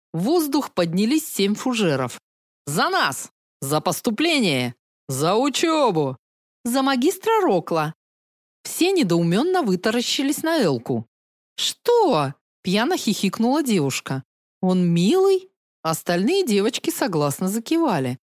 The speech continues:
Кайл уткнулся носом в макушку Ады и глухо застонал, а Лео и Фред только покачали головами. Потом мы снова позвали официанта,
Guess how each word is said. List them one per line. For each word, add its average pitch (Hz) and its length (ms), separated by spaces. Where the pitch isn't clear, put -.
Кайл 311 340
уткнулся 220 600
носом 165 480
в 151 40
макушку 175 600
Ады 311 320
и 170 100
глухо 208 460
застонал, 226 720
а 175 120
Лео 233 340
и 151 80
Фред 359 460
только 285 300
покачали 175 600
головами. 180 720
Потом 330 380
мы 180 140
снова 220 400
позвали 160 460
официанта, 311 760